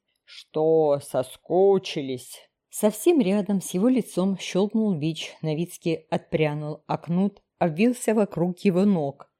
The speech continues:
свалив на песок под громкий смех зрителей.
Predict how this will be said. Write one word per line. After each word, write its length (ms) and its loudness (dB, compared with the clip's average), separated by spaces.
свалив 520 0
на 140 -2
песок 600 -4
под 240 2
громкий 500 2
смех 460 -4
зрителей. 800 -6